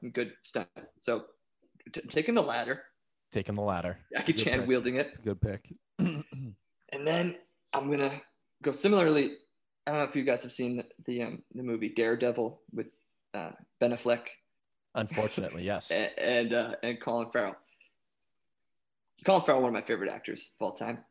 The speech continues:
Speaker 1: He's playing Bullseye,
Speaker 2: Bullseye.
Speaker 1: the, the villain who's got perfect aim.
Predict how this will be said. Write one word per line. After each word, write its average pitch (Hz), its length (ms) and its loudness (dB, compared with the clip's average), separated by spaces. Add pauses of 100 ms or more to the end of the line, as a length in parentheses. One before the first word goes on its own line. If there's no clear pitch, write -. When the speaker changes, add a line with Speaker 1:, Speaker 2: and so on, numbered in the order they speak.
(100)
Speaker 1:
He's 135 160 -6
playing 120 400 0 (600)
Bullseye, 123 440 4 (320)
Speaker 2:
Bullseye. 113 340 2 (160)
Speaker 1:
the, 127 80 -2 (160)
the 123 80 -6
villain 139 380 0
who's - 100 -18
got 117 180 -2
perfect 135 380 0
aim. 127 240 0